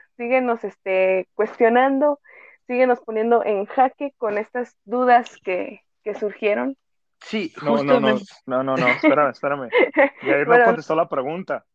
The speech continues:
Speaker 1: Ah, sí, es
Speaker 3: Yair no
Speaker 1: cierto.
Speaker 3: contestó la pregunta. No, no,
Speaker 1: A
Speaker 3: no.
Speaker 1: ver, Yair.
Speaker 3: No se va a salir tan fácil.
Speaker 2: <laughs>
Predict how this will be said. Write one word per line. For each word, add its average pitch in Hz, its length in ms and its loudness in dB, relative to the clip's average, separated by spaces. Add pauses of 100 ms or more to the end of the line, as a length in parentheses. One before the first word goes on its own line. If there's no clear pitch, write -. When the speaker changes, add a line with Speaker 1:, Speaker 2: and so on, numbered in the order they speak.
(140)
Speaker 1:
Ah, 233 320 4
sí, 302 80 2
es 277 60 -2
Speaker 3:
Yair 269 200 -2
no - 20 -8
Speaker 1:
cierto. - 160 -12
Speaker 3:
contestó 156 280 -8
la 151 120 -6
pregunta. 135 520 -12 (140)
No, 123 100 -8
no, 123 160 0
Speaker 1:
A 196 60 4
Speaker 3:
no. 208 60 -2
Speaker 1:
ver, - 100 -4 (180)
Yair. 247 140 6
Speaker 3:
No 285 60 0
se 175 100 -2
va 165 80 2
a 160 40 -2
salir 160 280 -4
tan 135 140 -8
fácil. - 320 -10 (580)
Speaker 2:
<laughs> - 360 -6